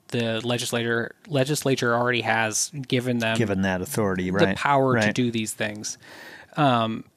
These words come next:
Speaker 1: and so I hope that going forward that the Minnesota D N R can come up with a regulatory structure that creates both, like, a safe space for, you know, our native fish
Speaker 2: Mm-hmm.
Speaker 1: and, uh, you know,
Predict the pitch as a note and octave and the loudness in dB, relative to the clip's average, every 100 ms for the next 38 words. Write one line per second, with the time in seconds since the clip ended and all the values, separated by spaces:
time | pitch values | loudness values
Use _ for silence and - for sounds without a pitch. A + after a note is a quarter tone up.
0 | - D#3+ D3 - D#3 C#3+ C#3 - _ _ | 0 2 4 4 4 4 2 -2 _ _
1 | - C3+ C3 - G3 D#3+ - D3 C#3 C3+ | 2 2 4 4 6 6 2 0 4 4
2 | B2 C#3 C#3+ C3 D3+ D3+ B2+ B2 A#2+ - | 2 2 2 2 2 4 4 4 0 -2
3 | - - C3+ B2 A#2+ - - - E3 D3+ | -8 0 2 4 0 -4 -18 -6 -2 2
4 | C#3 B2+ B2+ A#2+ B2 A#2+ A#2+ B2+ C3 B2 | 4 4 4 4 2 -2 0 2 2 0
5 | A#2 A#2+ A#2+ A#2 - A#2 A2 - A#2+ - | -2 -2 0 -2 0 0 0 0 -2 0
6 | A#2 A#2 - - - - - C3+ B2+ - | -2 -2 -8 -20 -20 -20 -4 0 0 0
7 | - C#3 C#3 C3+ - C3 C3+ C3+ C3 A#2 | 0 4 4 4 0 -4 0 2 0 -2
8 | A2+ A#2+ - C#3 D3 C#3+ - - - - | -4 -4 -2 2 2 0 -6 -16 -6 -4
9 | - C3+ B2 C3 - - - - - C3 | 0 2 2 0 -2 -6 -12 -4 2 4
10 | B2+ B2 A2+ - - B2+ A#2 A2 A2+ - | 4 2 0 -4 -4 -2 -2 -2 -4 -4
11 | A#2 A#2+ C3 C3 - - A#2+ B2 - - | -2 2 2 2 -2 -4 -2 -2 -4 -6
12 | - A#2+ G#2 G#2 C3 B2 A#2+ A#2 B2 B2 | -4 -2 0 2 2 2 0 -2 -2 -2
13 | A#2 A2+ A2+ _ - E3 B2+ A2+ A2 | -2 -4 -6 _ -14 -6 -4 -2 -6